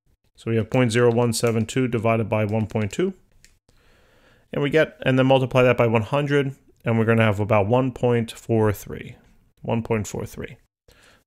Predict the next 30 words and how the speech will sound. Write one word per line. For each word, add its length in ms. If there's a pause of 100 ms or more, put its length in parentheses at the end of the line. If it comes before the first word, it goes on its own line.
All 80
right, 160
that's 220
percent. 600 (120)
Very, 320
very 240
small 300
percent. 480 (100)
Like 140
I 40
was 100
mentioning, 320
somewhere 380
around 300
one. 300 (500)
I, 300
you 160
know, 300
usually, 640 (1040)
I 100
mean, 220 (280)
uh, 440
the 320
percent 380
relative 380
humidity 360
fluctuates 580
of 80
the 160
air, 320